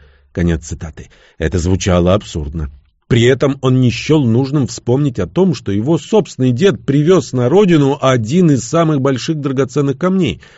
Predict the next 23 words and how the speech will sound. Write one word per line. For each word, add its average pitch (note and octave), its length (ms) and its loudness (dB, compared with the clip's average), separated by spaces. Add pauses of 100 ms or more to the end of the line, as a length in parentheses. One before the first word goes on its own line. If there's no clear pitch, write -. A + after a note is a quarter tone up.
бриллиант C3 640 0
Пит, F#3+ 340 0 (220)
а G2 120 -2
также G#2 280 0
использовал F#2+ 560 0
богатство, G#2+ 560 -2
полученное C3+ 540 -2
им B2 260 0
на A2+ 80 2
посту C3+ 380 -4
губернатора G#2+ 580 -2
Мадраса, A2+ 560 -2
чтобы F2+ 300 -2
приобрести F#2+ 560 -2
поместье A#2+ 760 -2
и A#2+ 240 -4
место A#2+ 460 0
в - 60 -10
парламенте, B2+ 600 0
которое C#3 460 -2
шло C#3 440 -2
в - 80 -20
комплекте. E2+ 760 -2